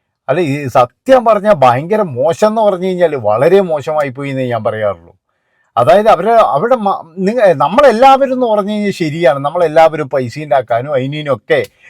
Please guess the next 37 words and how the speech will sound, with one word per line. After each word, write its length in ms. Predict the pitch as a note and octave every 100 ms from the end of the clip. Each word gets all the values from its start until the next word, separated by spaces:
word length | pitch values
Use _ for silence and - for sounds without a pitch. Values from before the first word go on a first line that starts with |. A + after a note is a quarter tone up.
| -
YouTube 320 | C#3+ C3 D#3 A#2+
ഉപയോഗിക്കുന്നത് 680 | A2 C3 C3+ C3+ C3 C3 A#2+
തന്നെയാണ്. 380 | A2+ A2 F#2 F#2
പക്ഷേ 420 | G#2 F3+ D#3 C3+ _ _ _ _ _ _ _ _ -
ഒരുത്തൻ 380 | C#3 D#3 A3+ A#3+
അങ്ങ് 340 | G#3 A3 A3 G#3 _ _ -
എന്താ 160 | D#3+ G#3+
കൊണ്ട് 160 | G#3
ഓനെ 560 | F3+ A#2 C#3 E3 A#3 C#4+
വേണമെങ്കിൽ 320 | C4+ C4+ C#4 B3+
നശിപ്പിച്ച് 300 | G#3+ G#3+ A3
ഈ 60 |
അപ്പാനീനെ 560 | G3+ - G#3+ A3 A#3 A#3
നിങ്ങൾ 160 | A#3
എന്ത് 220 | G#3 G3+ A#3+
വേണമെങ്കിൽ 320 | A#3+ A#3+ A#3
പറഞ്ഞ് 220 | A3+ G#3
എന്ത് 240 | F#3 G3+
തേങ്ങാക്കൊല 460 | F#3+ F3+ F#3 F#3 F#3+ F#3
പറഞ്ഞു 160 | F3 E3
കഴിഞ്ഞാലും 280 | E3 D#3+ D#3
കുഴപ്പമില്ല. 360 | C#3 C3+ C#3+
ഈ 40 | C3+
അപ്പാനീന, 400 | B2 C#3+ C#3 C3 G2 - _ _ _ _ B2+
അപ്പാനിയെ 380 | - F#3 G3 G3+
മാത്രമാണെങ്കിൽ 600 | E3 E3+ G3 F#3+ F3+ F3
അയാൾ 200 | E3 E3
എന്ത് 240 | D3 E3 F#3+
തേങ്ങാക്കൊല 460 | E3+ E3+ E3 E3 D#3
പറഞ്ഞു 280 | D#3 D3
കഴിഞ്ഞാലും 300 | D3+ D3+ D3 C#3+
ഒരു 80 |
ഒലക്കയില്ല, 380 | F#3+ D#3 E3 D3+
അയാൾ 180 | C3 D#3+
കേൾക്കാൻ 520 | - C3+ D3+ D3+ F3+
ബാധ്യസ്ഥനാണ്. 540 | E3+ D#3 D#3 F#3 D#3 C3
പക്ഷേ 440 | C3 G3+ D#3+